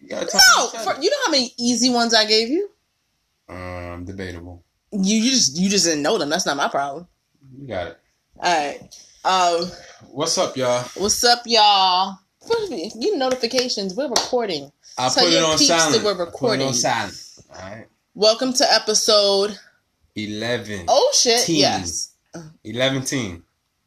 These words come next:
Speaker 2: Eleven
Speaker 1: <laughs>
Speaker 2: of Oh My Goodness. Oh,
Speaker 1: Oh
Speaker 2: My
Speaker 1: My
Speaker 2: Goodness.
Speaker 1: Goodies.
Speaker 2: And y'all are lucky that we actually give a fuck about y'all because I'm a
Speaker 1: Yeah,
Speaker 2: little stuffy
Speaker 1: I'm
Speaker 2: right
Speaker 1: fucking
Speaker 2: now.
Speaker 1: tired.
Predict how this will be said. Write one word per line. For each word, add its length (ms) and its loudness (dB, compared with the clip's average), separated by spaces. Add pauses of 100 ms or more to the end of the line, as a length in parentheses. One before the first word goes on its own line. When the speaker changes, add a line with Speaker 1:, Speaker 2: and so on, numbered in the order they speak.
Speaker 2:
Eleven 540 2
Speaker 1:
<laughs> 40 0 (840)
Speaker 2:
of 460 2
Oh 200 2
My 260 2
Goodness. 680 2
Oh, 100 0
Speaker 1:
Oh 40 0
Speaker 2:
My 160 4
Speaker 1:
My 60 -2
Speaker 2:
Goodness. 580 0
Speaker 1:
Goodies. 880 -4
Speaker 2:
And 100 -4
y'all 220 4
are 60 2
lucky 380 -2
that 180 -4
we 160 -4
actually 340 -2
give 240 -6
a 40 -16
fuck 300 -12
about 280 -8
y'all 200 -8
because 380 -6
I'm 140 -2
a 40 -4
Speaker 1:
Yeah, 60 0
Speaker 2:
little 160 0
stuffy 440 -2
Speaker 1:
I'm 60 2
Speaker 2:
right 60 0
Speaker 1:
fucking 120 -4
Speaker 2:
now. 240 0
Speaker 1:
tired. 340 -2